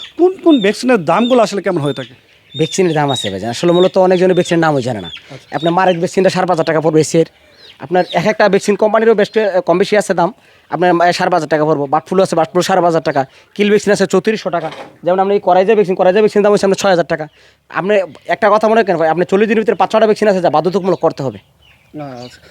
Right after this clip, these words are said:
Speaker 1: তার মানে আমরা বলতে পারি আসলে যারা ভ্যাকসিন যদি মুরগিকে দুই টাকা কম দেয়, তাহলে তো সে দশ টাকা বিশ টাকা কমে বিক্রি করতে পারবে।
Speaker 2: একশো পার্সেন্ট দিতে পারবে, কোনো সন্দেহ নেই।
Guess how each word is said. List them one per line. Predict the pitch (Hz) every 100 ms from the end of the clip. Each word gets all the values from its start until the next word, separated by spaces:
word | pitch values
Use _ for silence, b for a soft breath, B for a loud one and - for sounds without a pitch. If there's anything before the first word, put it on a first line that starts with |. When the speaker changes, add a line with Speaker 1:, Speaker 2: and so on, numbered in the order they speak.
| _
Speaker 1:
তার | 180 196
মানে | 226
আমরা | 233 220
বলতে | 208 208
পারি | 226 202
আসলে | 196 220 208 214 B -
যারা | 175 214 196
ভ্যাকসিন | 135 185 185 - 254 254
যদি | 254
মুরগিকে | 254 247 240 247 220
দুই | 175 247
টাকা | 262 277
কম | 254
দেয়, | 254
তাহলে | 240 247
তো | 247
সে | - 226
দশ | 220 -
টাকা | 233
বিশ | 226
টাকা | 240 226
কমে | 254 277
বিক্রি | 240 233
করতে | 190
পারবে। | 160 151
Speaker 2:
একশো | 214
পার্সেন্ট | 190 - 170
দিতে | 165
পারবে, | 160 127
কোনো | 131
সন্দেহ | - 135 107
নেই। | 80